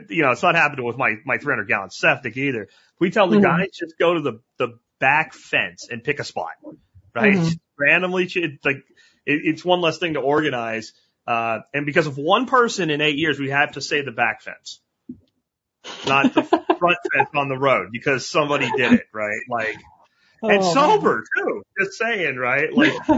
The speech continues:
Speaker 1: but I think maybe it's just 'cause, like, I don't know, like, when my grandson found out he was allowed to go outside and pee, like, that's all he did for, like, a week.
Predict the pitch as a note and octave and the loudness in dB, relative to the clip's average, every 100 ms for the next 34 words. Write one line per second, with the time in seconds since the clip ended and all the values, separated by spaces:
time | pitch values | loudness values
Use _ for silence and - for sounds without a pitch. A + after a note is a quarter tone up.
0 | - - F#3+ B3 G#3 G#3 F#3+ - E3+ E3 | 0 2 2 4 2 2 0 -4 -6 -4
1 | E3 D#3+ _ _ - C#4 A4 D4 A#3 A#3 | -4 -6 _ _ -4 0 0 0 2 2
2 | G#3 F#3 _ _ F3 G3 G3 G#3 F#3+ G3 | 0 -4 _ _ -2 0 2 0 0 -2
3 | G3+ G3+ E3+ F3 E3 D3+ D3+ D3 C#3+ C#3+ | -2 -4 -2 -2 0 0 -2 -2 0 0
4 | C#3 C#3 C3+ C#3+ B2 A2 C#3+ C3+ A#2+ G#2 | 2 0 0 -2 -4 -4 -2 0 -2 -2
5 | C3+ - C#3 C3+ B2+ B2 B2 A#2+ G#2+ G2 | -2 0 0 0 0 -4 -2 -2 0 -2
6 | F#2+ F#2+ | -6 -8